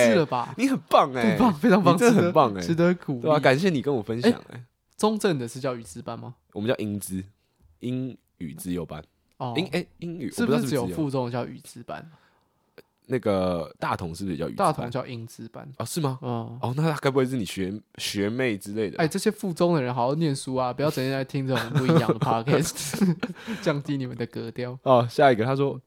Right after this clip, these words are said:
Speaker 2: ：“严凯、伟伟，你们好，我是最近才来的新听众，听了几集，发现我好像是伟伟庄同学的邻居。”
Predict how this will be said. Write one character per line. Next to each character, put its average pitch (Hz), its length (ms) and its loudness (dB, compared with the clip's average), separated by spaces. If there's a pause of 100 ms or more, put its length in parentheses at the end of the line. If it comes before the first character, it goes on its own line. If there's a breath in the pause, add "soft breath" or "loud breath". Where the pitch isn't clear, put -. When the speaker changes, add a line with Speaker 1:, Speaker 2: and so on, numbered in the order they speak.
(100)
Speaker 2:
：“严 151 100 0
凯、 170 200 0
伟 117 80 2
伟， 95 160 0
你 95 40 -2
们 92 80 -4
好， - 300 -10
我 - 100 -14
是 113 120 -10
最 123 160 2
近 113 120 -4
才 98 120 -4
来 87 80 -4
的 87 80 -4
新 104 180 -8
听 104 180 -8
众， 104 220 -4
听 135 100 -4
了 127 60 2
几 - 100 -12
集， 90 140 -8
发 104 120 -4
现 117 60 -2
我 107 60 -4
好 98 120 -8
像 92 100 -8
是 117 180 -4 (720 soft breath)
伟 98 400 4
伟 92 480 0 (720)
庄 151 280 2
同 101 240 -4
学 92 160 -2
的 98 80 4
邻 95 200 0
居。” 120 220 0